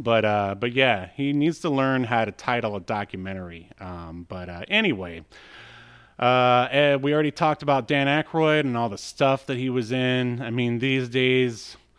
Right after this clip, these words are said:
uh, he, I, he just seems to, like, pop up on whoever will allow him to,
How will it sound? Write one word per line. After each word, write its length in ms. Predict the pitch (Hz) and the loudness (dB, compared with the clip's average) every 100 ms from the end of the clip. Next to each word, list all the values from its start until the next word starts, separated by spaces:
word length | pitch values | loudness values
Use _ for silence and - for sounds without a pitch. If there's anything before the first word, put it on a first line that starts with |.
| _ _ _ _ _ - | _ _ _ _ _ -6
uh, 300 | 110 113 104 | -2 0 -2
he, 260 | 101 117 | -6 -6
I, 60 | 117 | -6
he 300 | 107 - 120 | -6 -12 -12
just 240 | 107 123 - | -8 -10 -4
seems 260 | 127 117 | -4 -4
to, 60 | 104 | -4
like, 260 | 104 98 | -4 -4
pop 300 | - 120 113 | -6 -4 -2
up 260 | 120 117 - - - - | 2 2 0 -20 -20 -10
on 300 | 110 104 101 | -6 -4 -6
whoever 540 | - 113 110 107 113 | -6 -2 -2 0 -2
will 220 | 104 104 | 0 -2
allow 340 | 101 98 101 107 | -2 -2 0 0
him 300 | 110 107 104 | -2 -6 -6
to, 560 | - 101 98 95 90 | -8 -6 -4 -6 -8